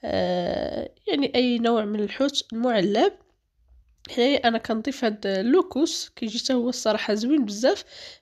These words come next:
غادي ن-، ناخذ واحد شويه ديال الزيت، يعني واحد جوج معالق، آه، نضيفوهم للخضر باش يتشربوا ديك الرائحه ديال الحوت.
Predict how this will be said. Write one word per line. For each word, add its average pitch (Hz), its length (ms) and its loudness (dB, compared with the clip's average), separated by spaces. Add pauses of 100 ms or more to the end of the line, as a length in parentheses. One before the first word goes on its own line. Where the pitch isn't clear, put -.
(120)
غادي 294 200 0
ن-، 240 340 0
ناخذ 285 240 -2
واحد 262 200 0
شويه 339 380 2
ديال 208 160 -2
الزيت، 294 460 -2
يعني 240 160 0
واحد - 480 -4
جوج 262 200 0
معالق، 226 560 -2 (460)
آه، 185 600 0
نضيفوهم 247 680 2 (360)
للخضر 247 640 0 (280)
باش 262 280 0
يتشربوا 247 540 0
ديك 226 220 -6
الرائحه 247 460 -2
ديال 208 240 -2
الحوت. 302 500 -2